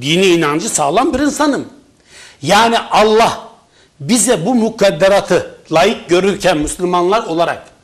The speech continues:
bu kadar binalarımız yerlere serilirken Japonya'da sekiz dokuz şiddetindeki depremde burnu kanamayanlara Yaradan Allah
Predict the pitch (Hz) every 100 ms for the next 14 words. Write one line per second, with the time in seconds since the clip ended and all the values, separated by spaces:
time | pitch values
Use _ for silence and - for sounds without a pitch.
0 | _ _ - 190 190 190 180 143 185 180
1 | 180 185 156 165 180 220 214 170 160 180
2 | 214 214 180 202 247 - - _ _ _
3 | _ - _ 135 135 185 196 254 233 190
4 | 190 - 196 262 170 208 294 220 190 196
5 | 196 190 - 175 - - - - 135 180
6 | 202 180 202 202 175 180 - - - _
7 | 147 170 240 240 - 165 196 202 196 190
8 | 185 185 185 - - - 139 170 196 202
9 | 196 190 185 190 -